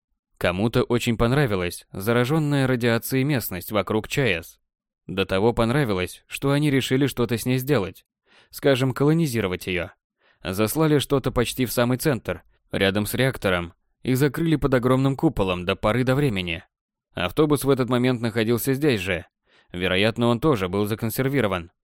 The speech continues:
С помощью взрыва создали нужные условия для нового мира. Так появилась зона.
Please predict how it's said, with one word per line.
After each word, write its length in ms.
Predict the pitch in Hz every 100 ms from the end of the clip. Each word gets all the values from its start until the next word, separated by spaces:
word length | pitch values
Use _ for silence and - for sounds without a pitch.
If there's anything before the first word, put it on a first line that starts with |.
| _ _ _
С 80 | -
помощью 420 | 165 151 131 139
взрыва 400 | 113 139 156 104
создали 420 | - 123 117 123
нужные 320 | 120 117 117
условия 460 | 123 117 156 143 104
для 180 | 95 104
нового 280 | 127 131 147
мира. 420 | 147 104 87 82 _ _ _ -
Так 200 | 95 90
появилась 440 | 101 95 101 110
зона. 420 | 110 135 107 85